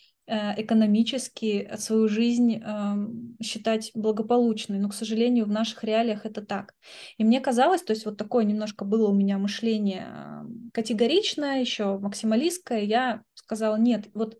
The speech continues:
к-, я буду кем угодно, только не учителем, только не преподавателем, никаким образом с образованием я не хочу быть связана». И тогда я решила, что я буду работать в каком-нибудь модном агентстве.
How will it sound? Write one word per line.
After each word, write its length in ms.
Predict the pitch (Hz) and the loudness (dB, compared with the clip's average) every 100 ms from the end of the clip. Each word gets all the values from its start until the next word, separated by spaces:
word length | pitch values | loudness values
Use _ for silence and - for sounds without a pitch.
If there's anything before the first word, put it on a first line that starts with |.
| _ - | _ -20
к-, 100 | - | -8
я 160 | 220 226 | -2 -2
буду 240 | 269 254 | -2 -4
кем 200 | 269 240 | 2 2
угодно, 340 | 220 262 359 277 | 4 2 2 0
только 320 | 233 269 247 | -2 0 -2
не 180 | 214 220 | 0 0
учителем, 640 | 208 - 202 202 202 220 | -4 -4 -6 -6 -12 -6
только 300 | 226 254 247 | -2 0 2
не 160 | 220 240 | 2 2
преподавателем, 720 | 214 202 196 208 349 - 247 | -2 -2 0 2 2 0 0
никаким 280 | 220 220 220 | 0 0 -2
образом 340 | 262 294 254 | 0 0 0
с 80 | 220 | 0
образованием 580 | 202 202 208 214 294 254 | -2 -2 0 0 0 0
я 120 | 214 | 2
не 100 | 202 | 0
хочу 240 | 202 214 247 | 0 -4 -4
быть 140 | 233 | -6
связана». 500 | - 202 190 185 202 - _ - - - _ _ - | -4 -6 -6 -8 -12 -16 _ -20 -20 -20 _ _ -8
И 60 | |
тогда 400 | 220 214 202 277 | -2 0 2 4
я 220 | 349 262 277 | 4 4 2
решила, 400 | 247 - 285 262 | 0 -2 -2 -2
что 200 | - 208 | -2 0
я 220 | 214 254 | 4 4
буду 240 | 202 196 | 2 0
работать 420 | 190 190 285 269 | -2 0 0 -2
в 40 | - | -4
каком-нибудь 540 | 202 262 277 220 202 | -4 -2 0 0 2
модном 380 | 220 285 247 202 | 2 4 4 2
агентстве. 760 | 175 180 233 233 - 208 208 | -2 0 2 2 -2 -6 -6